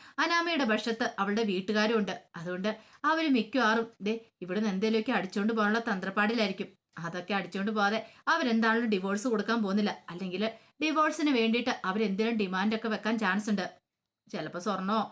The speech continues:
പണമോ അങ്ങനെ എന്തേലുമൊക്കെ ആയിരിക്കും" എന്ന് പറയണ. ആദർശ് പറഞ്ഞു, "മുത്തശ്ശനും മുത്തശ്ശിയൊക്കെ അതിന് സമ്മതിക്കുമെന്ന് തോന്നുന്നുണ്ടോന്ന്?" ചോദിക്കാം. "ഇല്ല ആദർശേട്ടാ, പക്ഷെ ഒരു കാര്യമുണ്ട്. ആ വീട്ടുകാരുടെ ചതി അറിഞ്ഞിട്ടുണ്ടെങ്കിൽ ഉറപ്പായിട്ടും മുത്തശ്ശൻ പറയും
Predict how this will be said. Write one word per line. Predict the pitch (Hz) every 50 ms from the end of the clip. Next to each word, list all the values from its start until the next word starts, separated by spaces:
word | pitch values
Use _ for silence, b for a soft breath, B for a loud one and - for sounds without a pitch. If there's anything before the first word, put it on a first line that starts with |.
| B B B B _ -
പണമോ | 262 247 247 254 254 254 - - -
അങ്ങനെ | 240 285 285 294 269
എന്തേലുമൊക്കെ | 226 226 226 233 233 233 240 233 277
ആയിരിക്കും" | 220 190 190 196 - 214
എന്ന് | 233 233
പറയണ. | 208 190 196 214 202 - - - _ _ _ _ _ _ -
ആദർശ് | 170 165 165 160 160 165 190
പറഞ്ഞു, | 196 196 190 190 202 B B B B B -
"മുത്തശ്ശനും | 302 320 320 349 349 349 349 320 285
മുത്തശ്ശിയൊക്കെ | 240 208 233 226 226 247 220 220 240
അതിന് | 208 190 214 233
സമ്മതിക്കുമെന്ന് | 247 262 240 208 202 196 202 202 233 240 247
തോന്നുന്നുണ്ടോന്ന്?" | 247 190 185 202 220 226 220 214 214 226
ചോദിക്കാം. | 220 208 226 208 160 - - _ _ _ _ _ _ _
"ഇല്ല | - 170 165 170
ആദർശേട്ടാ, | 175 185 190 185 185 208 190 - 196 170 B B B B _
പക്ഷെ | - 165 165 - 180
ഒരു | 196
കാര്യമുണ്ട്. | 208 190 175 170 190 202 214 202 196 196 B B B B B _
ആ | 220 208
വീട്ടുകാരുടെ | 208 220 196 190 - 226 214 208 214 233
ചതി | 226 247 214 185 208
അറിഞ്ഞിട്ടുണ്ടെങ്കിൽ | 233 233 214 214 226 220 247 226 208 214 220 226 233 233 - - - -
ഉറപ്പായിട്ടും | 277 294 285 - 254 220 220 220 254 247
മുത്തശ്ശൻ | 226 208 220 208 - 254 240
പറയും | 220 208 208 208